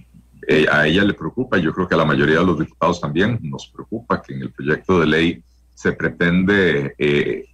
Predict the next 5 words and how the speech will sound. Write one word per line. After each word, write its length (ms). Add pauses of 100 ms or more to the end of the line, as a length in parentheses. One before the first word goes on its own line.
eximir 840
ciertos 840
procesos 640
de 120
contratación 840